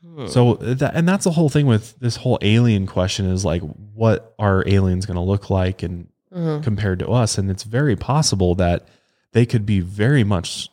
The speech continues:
Speaker 2: similar to us
Speaker 1: Maybe
Speaker 2: with
Speaker 1: some
Speaker 2: slight
Speaker 1: slight
Speaker 2: differences
Speaker 1: differences.
Speaker 2: based
Speaker 1: Yeah.
Speaker 2: upon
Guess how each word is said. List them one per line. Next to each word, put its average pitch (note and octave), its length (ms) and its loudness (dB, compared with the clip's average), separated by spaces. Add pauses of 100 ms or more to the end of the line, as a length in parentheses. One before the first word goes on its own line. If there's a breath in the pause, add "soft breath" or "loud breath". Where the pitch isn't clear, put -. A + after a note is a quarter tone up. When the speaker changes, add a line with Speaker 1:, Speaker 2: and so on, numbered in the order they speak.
(120)
Speaker 2:
similar D3 520 -2
to - 200 -6
us D2 400 -6 (320)
Speaker 1:
Maybe D3+ 200 -18
Speaker 2:
with C#3+ 100 -12
Speaker 1:
some G2+ 160 -2
Speaker 2:
slight - 80 0
Speaker 1:
slight G#2+ 400 2
Speaker 2:
differences A2+ 400 -2 (220)
Speaker 1:
differences. - 80 -16
Speaker 2:
based A2 340 2
Speaker 1:
Yeah. G#2 140 -2
Speaker 2:
upon F#2+ 520 -4